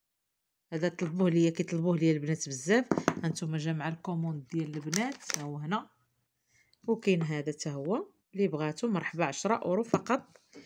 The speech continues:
بالسنيسله، عشرة. وكاينين طوينقات، هانتوما اسيرو انوكسيدابل، كلشي البنات. هانتوما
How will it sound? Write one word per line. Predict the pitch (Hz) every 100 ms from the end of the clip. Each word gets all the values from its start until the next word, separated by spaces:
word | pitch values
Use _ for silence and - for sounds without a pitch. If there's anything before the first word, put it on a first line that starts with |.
| - _ -
بالسنيسله، | 160 - - 170 165 - 190 277 - _
عشرة. | - 165 - 170 240 403 _ _ _ - - _
وكاينين | 208 208 226 233 294
طوينقات، | - 220 208 180 156 156 - - - - - - -
هانتوما | 170 170 165 180 160 147 - - _ _ - - _ _ - - _ - _ _ _ _ _ - - - - - _ _ -
اسيرو | 202 208 208 277
انوكسيدابل، | - - 240 208 - - 156 143 127 147 - -
كلشي | 196 190 -
البنات. | 165 135 135 139 -
هانتوما | 151 147 190